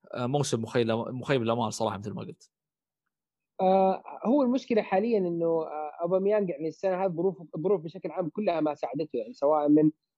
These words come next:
Speaker 2: آه، مرض والدته، إصابته بالملاريا، آه، ال-، الموسمين متلاحقين ورا بعض في لاعب عمره واحد وثلاثين سنة، كلها، آه،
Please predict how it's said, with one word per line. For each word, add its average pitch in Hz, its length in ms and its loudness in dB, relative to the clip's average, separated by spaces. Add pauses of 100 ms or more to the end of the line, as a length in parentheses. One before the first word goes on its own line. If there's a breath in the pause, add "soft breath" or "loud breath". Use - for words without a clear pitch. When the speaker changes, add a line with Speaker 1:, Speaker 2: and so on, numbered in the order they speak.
(120)
Speaker 2:
آه، 147 240 2
مرض 160 280 2
والدته، 196 760 -2
إصابته 151 320 -10
بالملاريا، 185 840 2 (320)
آه، 147 640 -2
ال-، 160 260 -10
الموسمين 185 560 -2
متلاحقين 170 640 -2
ورا 156 180 0
بعض 190 440 0
في 156 100 -6
لاعب 151 220 -6
عمره 165 180 -10
واحد 156 180 -6
وثلاثين 151 180 -10
سنة، 196 320 0 (320)
كلها، 254 280 4
آه، 202 360 0